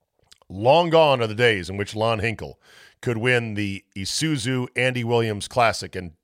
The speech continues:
take home a sweet hundred and thirty-five thousand dollars. It's good to be a pro. This is pressure, obviously, being put on other tours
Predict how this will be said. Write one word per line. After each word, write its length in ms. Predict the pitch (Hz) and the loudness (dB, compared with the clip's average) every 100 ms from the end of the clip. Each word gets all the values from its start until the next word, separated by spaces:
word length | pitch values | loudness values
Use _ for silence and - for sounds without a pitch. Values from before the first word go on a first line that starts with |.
| - | -4
take 200 | 120 104 | -4 0
home 160 | 117 104 | -2 -2
a 60 | |
sweet 400 | 95 - 135 90 _ _ _ _ | -4 -4 -6 -8 _ _ _ _
hundred 440 | - 139 139 135 - | -4 -2 0 -2 -4
and 180 | 104 98 | -8 -8
thirty-five 760 | - 123 123 - 110 107 101 85 _ _ _ | -6 -6 -4 -2 0 0 -2 -8 _ _ _
thousand 480 | - 101 90 90 | -2 -2 -2 -6
dollars. 480 | 82 73 58 - - _ _ _ _ _ _ _ _ _ _ _ _ _ _ _ | -8 -10 -12 -20 -20 _ _ _ _ _ _ _ _ _ _ _ _ _ _ _
It's 80 | - | -12
good 160 | - 135 | -4 -4
to 80 | 113 | -2
be 80 | 101 | -6
a 40 | |
pro. 260 | - 98 80 | -4 -6 -4
This 180 | 120 123 | -6 -6
is 80 | 113 | -6
pressure, 440 | - 151 - 113 | 0 0 0 -2
obviously, 340 | 104 98 113 | -2 -2 -10
being 220 | 104 104 98 | -6 -8 -4
put 200 | 113 104 | -2 -2
on 100 | 104 | -2
other 180 | 98 | -4
tours 400 | 87 131 117 95 | -6 -4 -4 -4